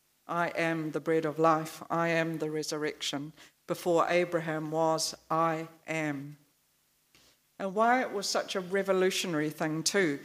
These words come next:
to say Jesus is Lord, that same word Lord used to translate God's special name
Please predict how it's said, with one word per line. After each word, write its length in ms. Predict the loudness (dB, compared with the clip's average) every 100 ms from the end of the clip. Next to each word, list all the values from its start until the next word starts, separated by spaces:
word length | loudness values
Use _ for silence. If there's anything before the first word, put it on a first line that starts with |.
| -12 -12
to 140 | -4 2
say 320 | 4 4 4
Jesus 580 | 2 2 2 4 2 2
is 300 | 2 2 4
Lord, 640 | 8 10 10 8 2 -4 -12 _ _ _ _ _
that 200 | -2 0
same 400 | 2 4 4 4
word 300 | 2 4 2
Lord 640 | 2 2 4 4 0 -4 -12 _ _ _ _
used 360 | -6 -4 -2 -4
to 80 |
translate 720 | -6 -4 -4 -4 -4 -4 -4 -4
God's 320 | -2 -2 -2
special 400 | -2 -4 -4 -4
name 480 | -2 -2 -2 -4